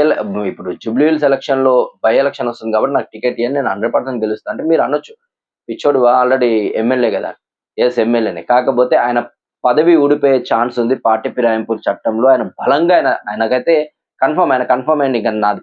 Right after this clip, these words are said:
పోతుంది" అనేసి. "So, నేను మళ్ళీ కాంగ్రెస్ నుంచి గెలుస్తాను, నాకు బి-, జూబ్లీహిల్స్ టికెట్ ఇవ్వమని" ఆయన అడుగుతున్నాడట. ఫిరోజ్ ఖాన్ గారు చాలా మంచోడు, మంచి వ్యక్తి, అందరికి అందుబాటులో ఉండే వ్యక్తి. హండ్రెడ్ పర్సెంట్ ఇప్పుడు, ఏ,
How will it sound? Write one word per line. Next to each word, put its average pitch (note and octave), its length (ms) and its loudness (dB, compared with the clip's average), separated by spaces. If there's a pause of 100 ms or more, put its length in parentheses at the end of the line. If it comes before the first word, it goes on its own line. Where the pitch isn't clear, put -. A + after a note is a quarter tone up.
పోతుంది" C3+ 420 0
అనేసి. B2 460 -2 (380)
"So, E3 100 2
నేను D#3 140 2
మళ్ళీ C#3 180 2
కాంగ్రెస్ D3 420 0
నుంచి C#3 180 -4
గెలుస్తాను, B2 520 0
నాకు D3 160 0
బి-, A2 440 -2 (420)
జూబ్లీహిల్స్ D#3 360 0
టికెట్ C3+ 280 -2
ఇవ్వమని" B2+ 240 2
ఆయన A2 160 0
అడుగుతున్నాడట. A#2+ 680 0 (380)
ఫిరోజ్ D3+ 300 2
ఖాన్ C3+ 220 2
గారు A#2 360 0
చాలా A#2 140 2
మంచోడు, B2 460 0
మంచి A2 360 -4
వ్యక్తి, C#3 420 -2 (280)
అందరికి B3+ 360 0
అందుబాటులో D3+ 460 2
ఉండే A2 120 0
వ్యక్తి. F#2 360 -8 (100)
హండ్రెడ్ D#3 260 2
పర్సెంట్ D#3 280 0
ఇప్పుడు, C3+ 280 -6
ఏ, G2+ 120 -4